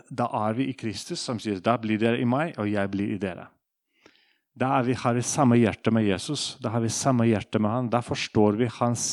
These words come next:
kjærlighet til oss enda mer. Da kan vi se hva han har gjort for oss.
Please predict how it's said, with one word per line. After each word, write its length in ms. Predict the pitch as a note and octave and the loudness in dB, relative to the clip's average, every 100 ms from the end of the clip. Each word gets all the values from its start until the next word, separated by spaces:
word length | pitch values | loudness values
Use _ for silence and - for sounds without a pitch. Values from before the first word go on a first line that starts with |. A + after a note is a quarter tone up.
| - | -4
kjærlighet 460 | - B2 F#2+ F#2+ A2+ | -2 -2 -2 -4 -4
til 140 | B2 B2 | -2 0
oss 300 | D#3 - - - - - - | -2 -6 -10 -18 -20 -16 -2
enda 320 | A#2+ A2+ A2 | 2 4 6
mer. 300 | A#2 C3+ D#3+ _ _ _ _ _ _ _ | 4 2 -2 _ _ _ _ _ _ _
Da 100 | A2+ | -8
kan 240 | - A2 G#2 | -4 0 0
vi 60 | A2 | -2
se 160 | A2 G#2 | -2 0
hva 80 | G2+ | 0
han 160 | G#2 G#2 | 0 0
har 80 | G#2 | 0
gjort 180 | F#2 - | -2 -6
for 200 | G#2 E2+ | -8 -8
oss. 160 | - | -8